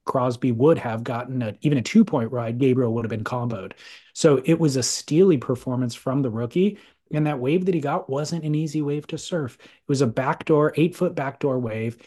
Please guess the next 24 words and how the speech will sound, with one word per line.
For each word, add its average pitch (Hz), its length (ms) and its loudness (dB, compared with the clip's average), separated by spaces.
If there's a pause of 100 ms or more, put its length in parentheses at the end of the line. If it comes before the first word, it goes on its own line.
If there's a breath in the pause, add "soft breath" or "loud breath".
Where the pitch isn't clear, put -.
(240 soft breath)
He - 120 0
had 165 80 4
a 127 60 4
hard 160 360 2
time 165 240 0
kind 151 180 -4
of 127 60 -2
getting 135 300 0
over 143 340 0
the 139 100 -2
ledge 139 640 -4 (380)
to - 80 -4
get 131 220 -4
into 156 480 0
it. 95 260 -12 (400)
But 127 180 -6
once 160 260 2
he 185 80 -2
got 143 240 0
in, 180 420 0 (320)
he 170 100 -6
had 156 80 0
to 135 60 -4
pump - 380 -6